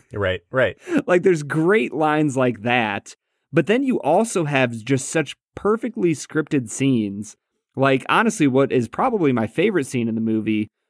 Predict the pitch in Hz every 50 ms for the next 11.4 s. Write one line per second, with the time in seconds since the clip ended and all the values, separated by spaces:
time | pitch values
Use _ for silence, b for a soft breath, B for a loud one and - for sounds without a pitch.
0 | _ _ _ - 123 135 135 135 135 131 127 123 - 123 131 - - - 131 113
1 | - 156 180 196 190 - - 185 175 170 165 143 123 127 117 113 117 117 117 113
2 | 113 110 _ _ _ _ _ _ 120 120 117 117 117 110 104 135 147 170 170 -
3 | 165 151 151 143 131 135 131 123 120 113 - - - 143 139 147 151 135 135 123
4 | 117 113 110 113 110 110 110 107 107 104 82 76 117 110 98 117 120 117 110 113
5 | 113 _ - _ _ _ - 131 127 117 117 110 139 131 - _ 151 139 151 156
6 | 127 120 - 208 220 220 175 127 107 98 _ - 120 104 - - _ - - _
7 | _ _ - 135 139 127 - 160 147 156 165 - - 190 196 185 165 147 131 117
8 | 113 113 113 120 113 113 107 104 95 87 _ _ _ _ _ _ _ _ _ _
9 | 190 160 131 113 151 185 214 202 - 175 170 160 147 127 - - 143 135 143 151
10 | 160 160 151 131 - - 139 131 131 135 131 113 117 117 120 120 - 123 110 -
11 | - 98 92 92 98 87 104